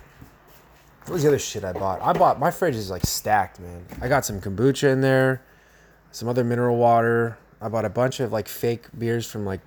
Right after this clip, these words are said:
Bevmo, like I mentioned earlier. Uh, s-, these, uh, Zevia zero calorie sodas are great, like, really crispy. Uh, Bai Boost, blackberry, Buka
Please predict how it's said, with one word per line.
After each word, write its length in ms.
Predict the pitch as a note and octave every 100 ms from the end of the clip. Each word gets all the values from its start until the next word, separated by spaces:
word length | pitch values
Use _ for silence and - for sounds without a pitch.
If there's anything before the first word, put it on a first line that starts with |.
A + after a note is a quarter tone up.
| - B2+
Bevmo, 360 | A#2 A2 A2+
like 180 | A2 G#2+
I 40 |
mentioned 360 | G#2 G#2+ G2+ A2
earlier. 440 | G#2 G#2+ G#2+ G#2+ - - - - - _ _ -
Uh, 600 | G#2 G2+ G2 F#2+ F#2+ F#2 G2 -
s-, 220 | - -
these, 300 | B2+ A2+ G#2+
uh, 540 | A#2+ A2 G#2+ G#2+ G#2 -
Zevia 640 | G#2+ A#2 C#3 C#3+ C3+ B2+
zero 260 | A2+ A#2+ B2
calorie 400 | A#2+ A#2+ A#2+ B2
sodas 420 | - A#2 A#2 C3
are 80 | A#2
great, 540 | G#2 A#2 B2+ C3+ - G#2
like, 120 | G#2
really 180 | A#2 A2+
crispy. 600 | - C3 - C#3 C#3 C#3 - - - - - - - _ _ _ -
Uh, 180 | A2 G#2
Bai 460 | A#2+ A2+ A2+ A#2+ B2+
Boost, 540 | A#2+ B2 B2 - G2+
blackberry, 640 | A2 A2 - B2 A#2 A#2
Buka 400 | G#2+ A#2 B2+ C3+